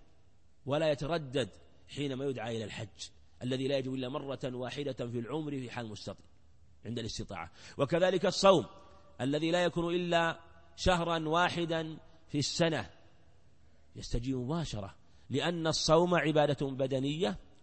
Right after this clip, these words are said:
والحج عبادة بدنية مالية،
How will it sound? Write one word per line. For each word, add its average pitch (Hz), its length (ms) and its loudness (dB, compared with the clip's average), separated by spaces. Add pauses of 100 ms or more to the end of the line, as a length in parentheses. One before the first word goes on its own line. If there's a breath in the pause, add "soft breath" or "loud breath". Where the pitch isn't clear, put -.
(520 soft breath)
والحج 156 540 0
عبادة 151 440 -2
بدنية 139 600 -2
مالية، 135 640 0